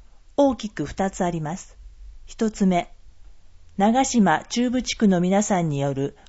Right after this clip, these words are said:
広域避難訓練。二つ目、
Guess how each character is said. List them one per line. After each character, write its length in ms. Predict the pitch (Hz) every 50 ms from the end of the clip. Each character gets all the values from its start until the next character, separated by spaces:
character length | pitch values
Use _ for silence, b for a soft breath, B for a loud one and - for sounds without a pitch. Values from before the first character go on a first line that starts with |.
| b -
広 280 | - 233 240 240 247 247
域 200 | 240 240 233 233
避 180 | 214 - 226 214
難 280 | 214 208 208 208 196
訓 280 | 196 - 202 190 180 151
練。 280 | 135 127 123 120 117 - - - - - - - _ _ - - _ - - - -
二 260 | - - - 202 202 -
つ 140 | - -
目、 280 | 175 170 160 - -